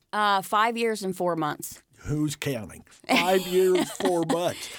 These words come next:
Speaker 2: Do you still have temptations,
Speaker 1: Sure.
Speaker 2: or is it so far behind you nothing pulls at you?
Speaker 1: Uh, no. Yeah, I have temptations. Um,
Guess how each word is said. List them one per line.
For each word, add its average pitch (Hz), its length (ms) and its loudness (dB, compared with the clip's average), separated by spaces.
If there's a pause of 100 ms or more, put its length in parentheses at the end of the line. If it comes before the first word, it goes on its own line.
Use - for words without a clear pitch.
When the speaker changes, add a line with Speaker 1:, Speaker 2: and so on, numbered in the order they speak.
(760)
Speaker 2:
Do 170 100 -6
you 202 140 -2
still 247 300 -6
have 233 340 -6
temptations, 214 1080 -4
Speaker 1:
Sure. 233 200 0
Speaker 2:
or 220 40 4
is 208 140 -2
it 190 140 -2
so - 140 -6
far 202 320 -4
behind 175 580 -4
you 170 60 -2
nothing 160 500 -4
pulls 135 380 -4
at 107 300 -10
you? - 140 -16
Speaker 1:
Uh, 208 180 2
no. 180 280 0
Yeah, 208 200 2
I 214 100 0
have 233 180 -2
temptations. 175 680 -2
Um, 180 460 2